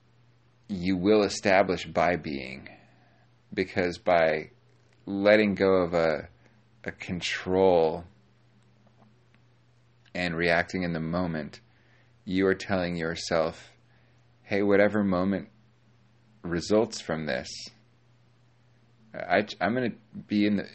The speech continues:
be present and be, and whatever results from my decision in that moment, I have faith that I will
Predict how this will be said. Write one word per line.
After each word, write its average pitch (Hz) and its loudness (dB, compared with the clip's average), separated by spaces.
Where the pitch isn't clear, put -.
be 104 0
present 92 -4
and 82 -6
be, 85 -2
and 85 -6
whatever 117 -2
results 95 -2
from 95 -6
my 90 0
decision 90 -4
in 80 -6
that 87 -2
moment, 76 -8
I 82 -2
have 90 -2
faith - -6
that 80 -6
I 76 0
will 82 -6